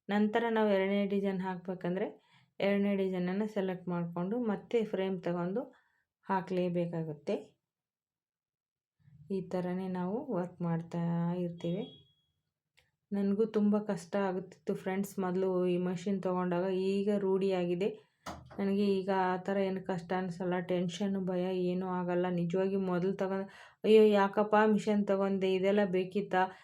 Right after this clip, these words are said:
ಸುಮ್ಮನೆ ಮನೆ ಕೆಲಸ ಮಾಡ್ಕೊಂಡು ರೆಸ್ಟ್ ಮಾಡ್ಕೊಂಡು ಎಲ್ಲ ಸಾಮಾನ್ಯರಂತೆ ನಾವು ಇರ್ಬೋದಾಗಿತ್ತಲ್ವ? ಇಷ್ಟೆಲ್ಲ ಯಾಕೆ ನಾವು ಕಷ್ಟಪಡ್ಬೇಕು?" ಅನಿಸ್ತಾ ಇತ್ತು. ಆದರೆ ನಿಜವಾಗೂ ಯಾವುದೇ ಮನುಷ್ಯ ರಿಸ್ಕ್ ತೊಗೊಂಡ್ರೆ ಮಾತ್ರ ಬೆಳೆಯೋಕ್ಕೆ ಸಾಧ್ಯ ಅಲ್ವಾ? ಹಾಗೆ ನಾನು ಸಹ ರಿಸ್ಕ್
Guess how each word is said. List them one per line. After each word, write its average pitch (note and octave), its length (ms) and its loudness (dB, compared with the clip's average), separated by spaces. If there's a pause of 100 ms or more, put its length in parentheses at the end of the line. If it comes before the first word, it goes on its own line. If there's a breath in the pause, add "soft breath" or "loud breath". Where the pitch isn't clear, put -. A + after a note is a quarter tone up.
(180 loud breath)
ಸುಮ್ಮನೆ A#3 280 0
ಮನೆ G#3+ 300 4
ಕೆಲಸ G3+ 320 0
ಮಾಡ್ಕೊಂಡು G3+ 500 2
ರೆಸ್ಟ್ G3+ 280 2
ಮಾಡ್ಕೊಂಡು G3 560 2
ಎಲ್ಲ G3 260 4
ಸಾಮಾನ್ಯರಂತೆ F#3+ 760 0
ನಾವು F#3+ 300 2
ಇರ್ಬೋದಾಗಿತ್ತಲ್ವ? F#3 920 2 (440 loud breath)
ಇಷ್ಟೆಲ್ಲ B3+ 400 6
ಯಾಕೆ A#3 300 8
ನಾವು G#3+ 200 4
ಕಷ್ಟಪಡ್ಬೇಕು?" G3 760 0
ಅನಿಸ್ತಾ F#3 340 -2
ಇತ್ತು. E3+ 260 0 (100)
ಆದರೆ G3 380 2
ನಿಜವಾಗೂ F#3+ 560 0 (640 loud breath)
ಯಾವುದೇ A3+ 480 8 (120)
ಮನುಷ್ಯ A3 380 4 (100)
ರಿಸ್ಕ್ G#3+ 400 4
ತೊಗೊಂಡ್ರೆ G#3 460 4
ಮಾತ್ರ G3 360 0
ಬೆಳೆಯೋಕ್ಕೆ F#3 480 2
ಸಾಧ್ಯ F3 380 0
ಅಲ್ವಾ? F3+ 280 2 (720 loud breath)
ಹಾಗೆ A3 300 4
ನಾನು G#3 320 4
ಸಹ G3+ 400 2
ರಿಸ್ಕ್ F#3+ 320 -4